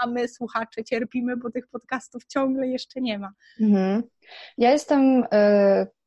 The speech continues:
Speaker 2: łatwo w obsłudze, w sensie takim, że jak przeczytam czyjąś radę, osoby, która się na czymś zna, na przykład powie, "To nie ma znaczenia, możesz zacząć nawet nagrywając na dyktafonie telefonu",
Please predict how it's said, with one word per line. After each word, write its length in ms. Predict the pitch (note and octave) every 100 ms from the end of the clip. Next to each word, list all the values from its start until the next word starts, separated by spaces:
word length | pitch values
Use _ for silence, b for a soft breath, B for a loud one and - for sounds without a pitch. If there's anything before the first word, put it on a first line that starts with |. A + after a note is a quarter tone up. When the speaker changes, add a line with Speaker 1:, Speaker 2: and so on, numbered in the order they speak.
| -
Speaker 2:
łatwo 340 | G#3 B3 - A#3
w 40 |
obsłudze, 480 | G#3 - F#3 F3+ G#3+
w 40 |
sensie 360 | - G3 G3+ G3+
takim, 380 | G#3 G#3 A3 G#3
że 120 | G3
jak 160 | G3
przeczytam 720 | - G3 - G3+ F#3+ F3+ E3+ - _
czyjąś 480 | - G#3+ G3 G3 G3
radę, 440 | F#3 F3+ F3 F3+
osoby, 380 | G3 - G#3 G3
która 280 | G3 - F#3
się 140 | F3+ F#3+
na 140 | G3
czymś 260 | G3+ G3+ F#3+
zna, 300 | F#3+ E3+ F#3+
na 140 | F#3
przykład 280 | - G3+ G3
powie, 420 | G#3 F#3+ F#3+ F#3 B B
"To 100 | -
nie 160 | G3+ C4
ma 160 | C#4 A#3
znaczenia, 540 | G#3 F#3+ A#3+ C4 B3
możesz 340 | A3+ A3+ G#3+ G3+
zacząć 400 | G#3 G#3+ G#3 F#3+
nawet 340 | F#3 F#3 F#3 - -
nagrywając 640 | F3+ F3+ F3+ E3+ F#3 F#3 F3+
na 100 | F3 _
dyktafonie 540 | F#3+ - F#3 F#3 F#3 E3+
telefonu", 680 | E3+ E3+ - D3+ E3+ C#4